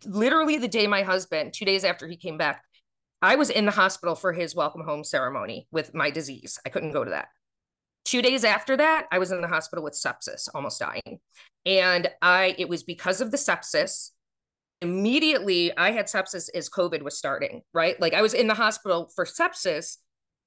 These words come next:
but everybody else there was for covid. And it was those ten days that I was in the hospital,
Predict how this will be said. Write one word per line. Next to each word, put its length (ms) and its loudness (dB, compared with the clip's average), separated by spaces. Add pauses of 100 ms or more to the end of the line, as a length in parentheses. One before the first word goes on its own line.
(140)
but 100 4
everybody 300 6
else 180 2
there 100 -2
was 140 -4
for 140 -10
covid. 420 -4 (420)
And 480 4 (280)
it 180 2
was 220 2
those 320 2
ten 260 -4
days 300 0
that 80 -4
I 80 0
was 140 -6
in 80 -6
the 60 -2
hospital, 720 -4